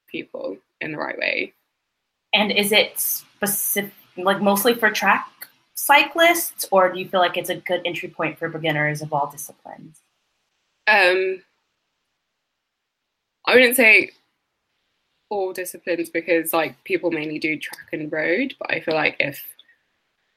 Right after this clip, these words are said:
Speaker 1: yeah, people want to do other disciplines, then, um, we would try and help them along with that.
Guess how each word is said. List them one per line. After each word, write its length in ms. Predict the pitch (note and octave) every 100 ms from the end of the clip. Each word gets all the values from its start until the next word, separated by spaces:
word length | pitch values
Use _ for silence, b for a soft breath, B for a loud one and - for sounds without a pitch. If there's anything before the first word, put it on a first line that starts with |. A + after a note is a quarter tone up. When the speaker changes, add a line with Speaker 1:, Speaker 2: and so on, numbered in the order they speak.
| _
Speaker 1:
yeah, 160 | D3+ C#3
people 300 | C#3+ F3 D#3+
want 140 | D3
to 100 | -
do 80 | -
other 140 | D3 C#3+
disciplines, 560 | D3 - D#3+ C#3+ D3
then, 400 | - - - E3 - _ _ _ _
um, 500 | D#3+ - - F3 F3 _ _ _ _ _ _ _ _ _ _ _ _ _ _
we 120 | F3+
would 260 | E3+ F3 E3+ - _ _ _ _ -
try 280 | - C#3+
and 100 | D3+
help 280 | D#3 - -
them 100 | E3
along 200 | D3+ D3+
with 100 | E3+
that. 180 | E3+ -